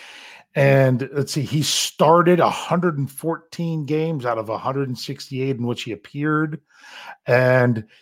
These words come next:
he started, he did not, he did not start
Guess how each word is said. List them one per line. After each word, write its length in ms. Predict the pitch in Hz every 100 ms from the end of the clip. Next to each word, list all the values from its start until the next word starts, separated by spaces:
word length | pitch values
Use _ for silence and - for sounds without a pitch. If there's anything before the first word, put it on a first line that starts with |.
| _
he 300 | _ - 160
started, 1000 | 143 - 160 147 151 139 139 139 131 - _ _ _ _ - - _ - 147
he 200 | 139 170
did 200 | 160 143
not, 640 | 143 156 185 196 - - _ _ _ _ _ _
he 180 | 147
did 180 | 127 147
not 340 | 135 151 180 -
start 720 | - - 123 113 - - -